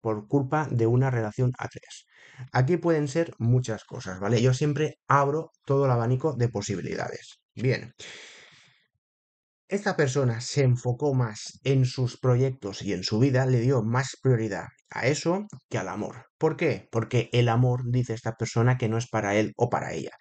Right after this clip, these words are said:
Seguramente esta persona, eh, ha sufrido mucho anteriormente, ¿vale?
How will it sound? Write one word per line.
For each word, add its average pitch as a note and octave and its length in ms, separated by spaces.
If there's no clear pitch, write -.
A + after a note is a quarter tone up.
Seguramente A2+ 800
esta B2 260
persona, A2+ 440
eh, A#2+ 320
ha B2 80
sufrido B2 440
mucho A#2 360
anteriormente, G#2+ 760
¿vale? G#2+ 280